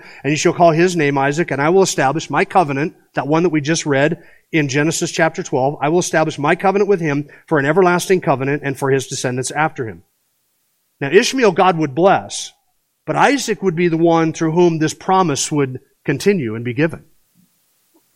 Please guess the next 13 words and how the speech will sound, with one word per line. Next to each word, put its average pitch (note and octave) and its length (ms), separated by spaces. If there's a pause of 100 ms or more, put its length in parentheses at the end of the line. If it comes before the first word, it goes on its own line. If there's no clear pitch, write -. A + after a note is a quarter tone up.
(680)
Isaac D3 400 (260)
ended C3 140
up A#2 60
taking C3+ 340
Rebekah, A#2+ 540 (960)
and A2+ 100
she G#3 120
was A3 160
found D3 260
pregnant C#3 340
with C#3 260 (220)
two B3 180
sons. - 560